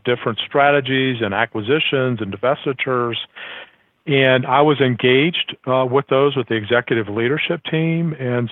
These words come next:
so I felt that I was still growing and developing, uh, professionally and personally. And, uh, you know, the grass can always look greener on the other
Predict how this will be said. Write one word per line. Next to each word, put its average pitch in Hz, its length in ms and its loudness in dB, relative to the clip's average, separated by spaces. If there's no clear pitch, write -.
so 123 260 2
I 156 260 2
felt 143 360 4
that 127 120 4
I 135 120 6
was 139 220 4
still 143 200 2
growing 131 520 2
and 113 120 0
developing, 127 800 0
uh, 117 380 0
professionally 147 800 0
and 107 140 -2
personally. 170 720 0
And, 123 840 2
uh, 123 200 4
you 143 140 0
know, 135 100 4
the 123 120 -2
grass 165 420 2
can 151 140 0
always 147 240 2
look 139 160 0
greener 135 440 0
on 127 120 0
the 117 140 2
other 131 160 0